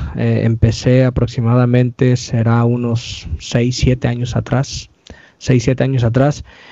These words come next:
y pues, eh, a predicar y a exponer la, la verdad, la,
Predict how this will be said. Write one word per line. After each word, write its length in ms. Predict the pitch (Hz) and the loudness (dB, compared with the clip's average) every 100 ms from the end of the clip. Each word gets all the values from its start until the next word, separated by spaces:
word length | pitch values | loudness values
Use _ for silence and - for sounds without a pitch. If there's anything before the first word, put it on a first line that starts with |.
| - - | -10 0
y 100 | 117 | 0
pues, 760 | 120 127 123 123 117 - - - - - | 2 2 4 4 0 -4 -10 -10 -8 -4
eh, 400 | 117 117 113 113 - - _ _ _ _ - - | 2 4 4 2 -2 -12 _ _ _ _ -10 -4
a 100 | - | 0
predicar 680 | 131 123 117 143 185 139 - | 2 2 2 0 -2 -8 -8
y 600 | - 120 117 113 110 113 - _ _ _ | -2 0 2 2 2 0 -6 _ _ _
a 120 | 120 | 0
exponer 500 | 123 123 127 120 127 | 2 2 0 0 2
la, 200 | 139 135 | 2 2
la 180 | 123 117 | 0 0
verdad, 440 | 117 113 131 147 139 | 0 2 2 2 0
la, 200 | 117 | -2